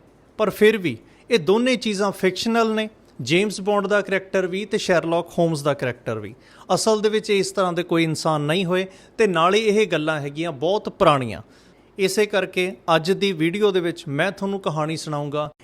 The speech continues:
ਇੱਕ ਇਹੋ ਜਿਹੀ ਜਾਸੂਸ ਦੀ, ਜਿਹਦੇ ਕੀਤੇ ਹੋਏ ਕੰਮਾਂ ਨੇ ਸਿਰਫ ਹੁਣ ਤੋਂ ਥੋੜ੍ਹੇ ਦਿਨ ਪਹਿਲਾਂ ਹੀ ਈਰਾਨ ਤੇ ਇਜ਼ਰਾਈਲ ਦੀ ਆਪਸ ਦੇ ਵਿੱਚ ਹੋਈ ਜੰਗ ਦੇ ਵਿੱਚ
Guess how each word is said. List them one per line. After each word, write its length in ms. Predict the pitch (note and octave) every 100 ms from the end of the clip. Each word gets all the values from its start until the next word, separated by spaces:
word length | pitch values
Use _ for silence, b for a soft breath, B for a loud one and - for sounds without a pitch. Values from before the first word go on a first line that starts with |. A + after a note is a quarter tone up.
| B
ਇੱਕ 180 | G3+ G3
ਇਹੋ 400 | - E3 D#3+ F#3+
ਜਿਹੀ 180 | F#3+ G3+
ਜਾਸੂਸ 500 | D#3 D3 F3 F3 F3+
ਦੀ, 200 | F3 F3+ B B B B
ਜਿਹਦੇ 300 | C3 G3+ B3
ਕੀਤੇ 340 | A#3 G3+ -
ਹੋਏ 220 | F#3 F#3
ਕੰਮਾਂ 380 | F3+ F3 D3 D3
ਨੇ 140 | C#3+ C#3
ਸਿਰਫ 340 | - A#3 A#3
ਹੁਣ 280 | A3 E3 F3+
ਤੋਂ 260 | E3+ E3 E3
ਥੋੜ੍ਹੇ 300 | - G3 A3+
ਦਿਨ 160 | A3+ G#3+
ਪਹਿਲਾਂ 320 | F3+ E3 D3
ਹੀ 80 | C#3+ - B B
ਈਰਾਨ 360 | F#3 F3+ F#3+ G#3
ਤੇ 200 | G3+ A3
ਇਜ਼ਰਾਈਲ 520 | F#3+ E3 F3+ F#3 G3 F#3
ਦੀ 220 | F#3+ G3
ਆਪਸ 400 | F3+ D3+ D3+ F#3+
ਦੇ 80 | G3
ਵਿੱਚ 200 | F3+ F3+
ਹੋਈ 220 | E3 F3
ਜੰਗ 280 | C#3+ D#3 D#3
ਦੇ 200 | D#3+ E3
ਵਿੱਚ 340 | D3 C#3 E3